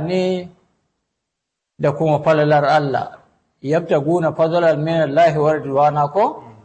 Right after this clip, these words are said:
Suna neman falala ne, ladarsu suna neman ta ne a wurin Allah. Simahum fi wujuhihim. Sa'annan za ka samu alamar su cikin fuskokinsu,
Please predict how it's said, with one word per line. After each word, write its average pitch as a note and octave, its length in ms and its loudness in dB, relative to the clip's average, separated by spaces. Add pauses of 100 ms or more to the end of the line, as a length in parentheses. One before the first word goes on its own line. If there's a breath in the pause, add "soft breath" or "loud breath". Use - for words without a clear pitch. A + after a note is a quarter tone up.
(580)
Suna F3+ 400 2
neman E3+ 400 0
falala F3+ 480 2
ne, E3 240 -2
ladarsu F#3 800 2
suna F#3 320 0
neman F3+ 340 -2
ta E3+ 140 -2
ne D#3+ 160 -4
a D#3 80 0
wurin C#3 240 0
Allah. C3+ 480 -2 (3250)
Simahum D#3+ 880 2
fi D#3+ 160 -2
wujuhihim. C#3 880 -2 (720)
Sa'annan D#3+ 480 2
za E3 240 2
ka E3+ 160 -2
samu D3+ 480 2
alamar F3 800 4
su D#3 320 -10
cikin E3 400 -4
fuskokinsu, D#3+ 960 -4